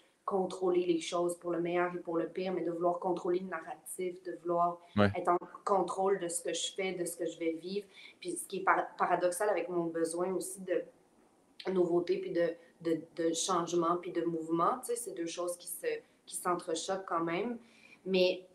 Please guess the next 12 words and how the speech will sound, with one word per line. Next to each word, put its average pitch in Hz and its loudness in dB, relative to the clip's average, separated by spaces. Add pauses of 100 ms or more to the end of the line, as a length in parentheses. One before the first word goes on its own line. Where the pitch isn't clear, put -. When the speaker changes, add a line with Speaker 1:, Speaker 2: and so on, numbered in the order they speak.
(240)
Speaker 1:
laisser 196 2
aller 196 4
des 185 -4
choses 190 2
que 180 -2
j'aime 190 2
ou 180 2
des 175 4 (120)
espoirs 180 4
ou 175 -16
des 165 -2 (500)
choses, 175 4